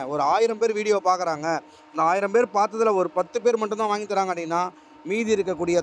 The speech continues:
தொள்ளாயிரத்தி தொண்ணூறு பேருக்கும் அதோட பலன் கிடைக்கும். அப்ப யோசிச்சு பாருங்க, நம்ம ஒரு நூறு பேர் வாங்கி கொடுத்தோம், ஒரு பத்தாயிரம் பேர் வீடியோ பார்க்குறாங்க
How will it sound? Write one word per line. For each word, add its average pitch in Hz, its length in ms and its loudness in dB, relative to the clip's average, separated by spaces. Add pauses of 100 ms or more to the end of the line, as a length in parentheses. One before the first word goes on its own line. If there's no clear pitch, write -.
தொள்ளாயிரத்தி 208 580 2 (120)
தொண்ணூறு 190 400 2
பேருக்கும் 208 420 0
அதோட 175 280 2 (260)
பலன் 226 340 2
கிடைக்கும். 151 320 -6 (1300)
அப்ப 151 100 2 (100)
யோசிச்சு 220 420 2
பாருங்க, 175 260 2 (560)
நம்ம 196 260 2
ஒரு 185 200 2
நூறு 269 220 4 (100)
பேர் 254 220 6
வாங்கி 208 200 -2
கொடுத்தோம், 190 320 2
ஒரு 170 140 -6
பத்தாயிரம் 233 500 0
பேர் 233 160 6 (180)
வீடியோ 208 300 2
பார்க்குறாங்க 170 400 2